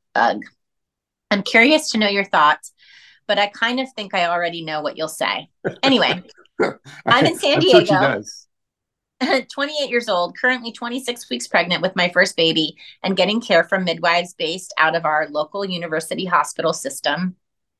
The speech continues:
Speaker 1: all C N Ms. We've talked about on the podcast before, um, that C N Ms are nurse midwives who are trained as nurses first in the medical system. So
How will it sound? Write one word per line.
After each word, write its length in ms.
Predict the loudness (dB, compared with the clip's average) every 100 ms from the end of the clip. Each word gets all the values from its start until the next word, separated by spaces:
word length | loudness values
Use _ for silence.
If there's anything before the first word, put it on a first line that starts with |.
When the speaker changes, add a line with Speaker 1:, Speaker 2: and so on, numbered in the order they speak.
| 2
Speaker 1:
all 260 | 4 4
C 320 | 0 -10 -10 -4
N 300 | 0 0 -2
Ms. 300 | -10 -16 -18 _ _ _ -20 -10
We've 160 | -2 0
talked 260 | 2 0 2
about 240 | 2 2
on 140 | 0
the 80 | -4
podcast 560 | -4 -4 -4 -6 -6 -10
before, 560 | -14 -6 2 4 4 2
um, 480 | 2 2 0 -8 -4
that 300 | -2 0 -2 _ -20 -20 -20
C 280 | -20 -10 -8
N 80 | -6
Ms 220 | -6 -6
are 80 | -10 -12 _
nurse 360 | 0 2 2 0
midwives 540 | -2 2 2 0 -4
who 100 | -8
are 80 | -8
trained 300 | -6 -6 -4
as 140 | -4
nurses 440 | -2 -2 -2 -8 -2
first 360 | 2 2 2
in 100 | -4
the 60 | -2
medical 480 | 0 -2 2 2 2
system. 560 | -2 -10 0 2 2
So 320 | 0 2 2